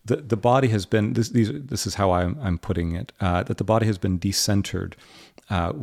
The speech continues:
that human experience has been decentered from the body, right? That we, the body no longer forms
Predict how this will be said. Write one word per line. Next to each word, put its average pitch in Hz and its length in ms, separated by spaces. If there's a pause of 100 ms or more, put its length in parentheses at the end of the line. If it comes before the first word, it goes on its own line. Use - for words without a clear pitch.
(180)
that 110 200
human 147 220
experience 113 320
has 95 100
been 92 140
decentered 92 440
from 92 160
the 87 80
body, 85 340
right? 95 220
That - 180
we, 98 280 (460)
the - 120
body 110 200
no 104 180
longer 101 260
forms 95 680